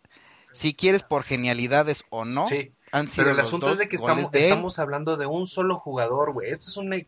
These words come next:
Speaker 2: esto es un juego de equipo. Y realmente a Argentina no se le ve nada, güey.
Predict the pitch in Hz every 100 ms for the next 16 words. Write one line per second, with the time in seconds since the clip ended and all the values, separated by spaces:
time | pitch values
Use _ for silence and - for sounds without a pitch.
0 | - 147 - - 190 180 170 165 175 156
1 | 123 - 156 180 - - - - _ -
2 | - 123 123 160 190 202 196 196 - 143
3 | 123 160 170 165 160 170 139 127 151 143
4 | 143 185 196 180 143 131